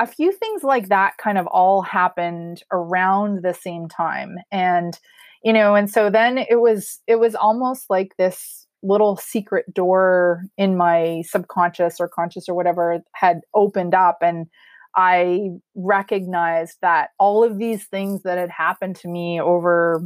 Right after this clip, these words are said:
you know, at this point, it was, let's say, twenty years. So, uh, uh, all these things that I'd been thinking or seeing or noticing or whatever, um,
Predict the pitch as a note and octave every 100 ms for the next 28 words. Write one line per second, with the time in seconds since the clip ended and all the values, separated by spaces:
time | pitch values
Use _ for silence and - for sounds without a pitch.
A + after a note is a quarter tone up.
0 | - F3+ E3 E3 G3 G3+ - E3+ D#3 -
1 | F3 D#3+ - - D#3+ - - F#3 F#3+ F3+
2 | - - - F3 E3 _ - - _ _
3 | - G#3+ - F3 - _ G#3+ G#3+ A#3+ A3+
4 | - G3+ G3+ G3 F3+ E3+ F3 E3+ - C#4+
5 | C4+ C4 A3+ F#3 E3 - - C#4 C4+ B3+
6 | G#3+ G3 F#3 F3+ A3 B3 B3+ B3 G#3+ G3
7 | F#3 F3 E3+ E3+ F#3+ A3+ A3+ G3 F#3+ F3
8 | _ _ _ - F#3 F3 E3+ E3+ E3+